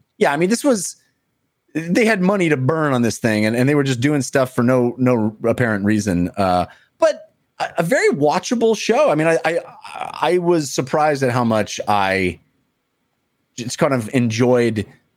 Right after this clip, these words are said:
looking at the nineties, you know, uh, it's a show of the nineties in a very significant way. And, uh, you know, there's a lot of sort of frank discussion of what it was like to do the show and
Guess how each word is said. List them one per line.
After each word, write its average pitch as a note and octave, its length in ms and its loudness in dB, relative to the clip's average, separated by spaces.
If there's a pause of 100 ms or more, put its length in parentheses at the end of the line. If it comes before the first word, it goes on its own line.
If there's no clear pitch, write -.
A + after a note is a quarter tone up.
(160)
looking D#3 400 2
at C3+ 100 -2
the C3 80 0
nineties, B2+ 640 -2
you A2 100 0
know, A2+ 220 2
uh, A#2+ 180 2
it's B2+ 260 -2
a C#3 60 -2
show D#3 320 0
of C3+ 220 2
the C3+ 80 2
nineties C3 460 0
in A2 80 0
a A2 80 0
very A2+ 540 0
significant A#2+ 500 -2
way. G2+ 440 2 (440)
And, G2 400 0
uh, F#2+ 560 0
you B2+ 120 2
know, B2+ 60 2
there's C3+ 140 0
a C#3+ 60 0
lot C3 260 2
of A#2 120 -2
sort - 160 -2
of A2 60 -2
frank A2+ 440 -2
discussion G#2+ 540 -2
of G#2 120 0
what F#2+ 100 2
it G2+ 60 2
was F#2+ 180 -2
like F2+ 240 -2
to G2 100 -4
do F#2+ 200 0
the A2+ 80 0
show A2 420 0
and F2 220 0